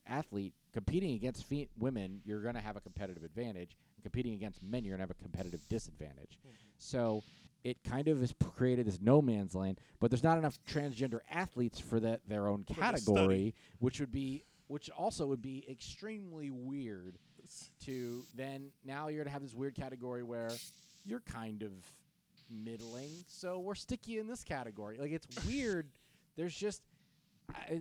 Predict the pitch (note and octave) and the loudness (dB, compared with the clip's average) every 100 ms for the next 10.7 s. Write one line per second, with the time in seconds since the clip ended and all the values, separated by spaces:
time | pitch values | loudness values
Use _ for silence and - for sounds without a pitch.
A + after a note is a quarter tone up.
0 | - F#3 A#3+ G3 D3 E3 E3+ E3 D#3 - | -2 0 2 4 8 8 10 8 6 0
1 | D3+ - - C#3+ D3+ C#3 C#3 C#3+ D#3 - | -6 -6 -4 -2 -2 0 -2 -2 -6 -8
2 | B2+ B2+ A3+ G3 E3 B2 A#2+ C3+ - A2+ | -8 -4 -2 0 0 2 0 -2 -2 -4
3 | G#2 G#2+ G#2+ - B2 A2+ A2+ - A#2+ A2 | -2 -4 -8 -8 -4 -2 -4 -8 -6 -4
4 | A2 A2 A#2+ - F#2+ F#2 F2+ F#2+ _ _ | -4 -8 -10 -4 -2 -2 -6 -10 _ _
5 | _ _ _ - B2+ C3 C#3+ A2+ G2+ F2+ | _ _ _ -6 -4 -4 -4 -6 -6 -4
6 | E2+ F2+ - E2+ D2+ - D#2 E2+ - - | -4 -6 -10 -14 -12 -8 -6 -8 -14 -20
7 | C#3 A2+ C#3 D3+ E3 - C#3 C#3 A#2 A2 | -10 -4 -2 -4 -6 -4 -2 0 -2 -4
8 | G#2 A2+ A#2+ A2+ G#2+ G2+ F#2+ - _ _ | -2 0 0 0 -2 -2 -4 -8 _ _
9 | - A2+ A#2 - A#2 G#2+ G2 G2 A2+ C#3 | -10 -8 -8 -8 -8 -6 -6 -4 -2 -2
10 | B2+ G2 - D#2 C2 C#2+ | -4 -6 -8 -10 -8 -10